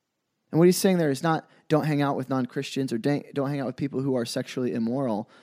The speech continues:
No, Jesus hung out with people who are sexually immoral. I, I think what he's, he's getting at is more to this point of people who, this is more the idea of, like, church discipline,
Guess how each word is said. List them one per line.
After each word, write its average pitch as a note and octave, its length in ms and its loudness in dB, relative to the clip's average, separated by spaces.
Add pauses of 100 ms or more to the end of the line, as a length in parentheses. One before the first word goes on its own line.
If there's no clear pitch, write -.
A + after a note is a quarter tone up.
(160)
No, C#3+ 240 4
Jesus F3 380 -2
hung A#2+ 180 -2
out G#2+ 100 -6
with A2+ 100 -8
people A2+ 240 -8
who A2 60 -4
are G#2+ 80 -2
sexually A2+ 380 -8
immoral. G#2 420 -8 (560)
I, C#3+ 140 -6
I C#3+ 60 0
think G3+ 140 2
what G3+ 100 2
he's, C3 100 -4
he's C3 260 -2
getting F3 320 6
at C3 180 0
is B2+ 300 -2
more D#3 380 4
to - 100 -12
this - 140 -8
point - 240 2
of - 140 -6
people C#3+ 600 2 (680)
who, C3 600 4
this D3 240 -2
is D#3+ 80 -6
more D#3 140 4
the C3+ 80 4
idea C3 100 2
of, B2 40 -2
like, A#2 120 -6
church - 380 -4
discipline, C3+ 640 -2